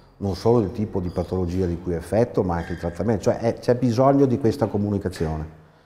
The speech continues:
Il paziente deve essere informato su tutto, perché è giusto che sia così,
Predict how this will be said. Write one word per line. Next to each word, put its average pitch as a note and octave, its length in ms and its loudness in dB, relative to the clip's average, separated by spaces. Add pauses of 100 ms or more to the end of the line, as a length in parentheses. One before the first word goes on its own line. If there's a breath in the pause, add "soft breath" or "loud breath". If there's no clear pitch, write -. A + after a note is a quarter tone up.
(140)
Il - 80 -14
paziente C#3 480 4
deve A#2 260 6
essere G#2 300 2
informato F2+ 580 0
su - 180 -8
tutto, G#2 420 -2 (420 loud breath)
perché - 440 -2
è D#2 180 -4
giusto G2 360 0
che D#2+ 100 -2
sia D#2+ 200 -2
così, D#2 380 -2